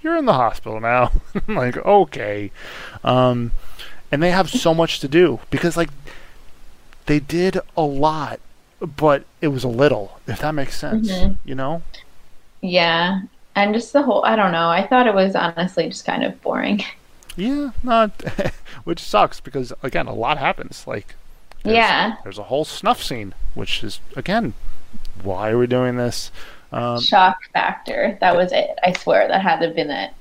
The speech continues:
Speaker 1: Yeah, they could have removed that and just, like, done something else that could have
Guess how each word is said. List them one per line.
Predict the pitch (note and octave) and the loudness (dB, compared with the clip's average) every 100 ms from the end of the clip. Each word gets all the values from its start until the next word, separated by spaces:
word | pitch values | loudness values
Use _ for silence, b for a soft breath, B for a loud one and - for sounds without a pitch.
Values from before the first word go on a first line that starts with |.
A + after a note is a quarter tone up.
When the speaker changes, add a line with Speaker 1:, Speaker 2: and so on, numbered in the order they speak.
| - | -4
Speaker 1:
Yeah, | C3+ A2 F#2+ | -2 -2 -2
they | B2 | -6
could | - | -2
have | F3+ E3+ | -2 0
removed | C3 C3+ | 0 0
that | E3 E3 | 2 0
and | - A#2+ | 0 -6
just, | A#2 - | -6 -4
like, | A2 - - - - - - C3 | -4 -4 -14 -20 -20 -20 -16 -2
done | C3+ A2 A2 - | 0 0 -4 -6
something | A#2 A2 | -4 -2
else | G#2 G2 - | -4 -4 -6
that | A2 - | -6 -4
could | G#2+ | -4
have | F#2+ - | -6 -10